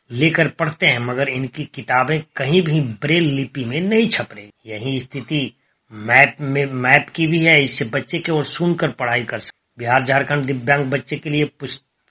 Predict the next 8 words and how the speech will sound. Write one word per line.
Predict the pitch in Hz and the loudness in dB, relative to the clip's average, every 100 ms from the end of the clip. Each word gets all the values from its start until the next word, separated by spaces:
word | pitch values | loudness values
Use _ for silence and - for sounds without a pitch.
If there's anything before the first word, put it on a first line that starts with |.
| - | -10
किताबें | 123 135 135 147 127 - _ _ _ _ _ 127 | 2 4 6 4 0 -4 _ _ _ _ _ -8
मुजफ्फरपुर | 131 135 147 147 160 | -4 -2 -2 -2 -4
के | - 147 | -6 -2
शुभम | - 143 147 | 0 0 0
विकलांग | 143 147 147 151 | -2 0 2 0
केंद्र | 151 151 143 147 | -2 -2 0 0
स्थित | 143 - - | -2 -6 -10
ब्रेल | 113 110 131 147 139 131 131 | -10 -4 0 2 2 -2 -4